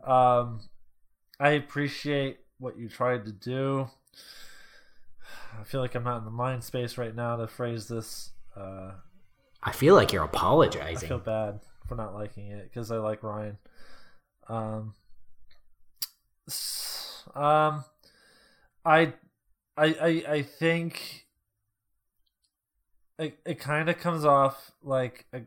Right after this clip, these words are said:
Speaker 1: guy who is still in college, who is learning a lot about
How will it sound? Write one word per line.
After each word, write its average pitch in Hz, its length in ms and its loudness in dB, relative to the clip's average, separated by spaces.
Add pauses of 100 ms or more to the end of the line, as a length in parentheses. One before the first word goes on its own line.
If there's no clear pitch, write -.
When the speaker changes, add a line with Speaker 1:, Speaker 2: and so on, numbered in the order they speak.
(140)
Speaker 1:
guy 143 640 4
who 127 800 -4
is 120 320 -6
still 131 360 -2
in 127 140 -6
college, 113 840 -2 (920)
who 123 960 -2
is 110 160 -8
learning 117 300 -4
a 127 100 -2
lot 123 480 4
about 117 560 0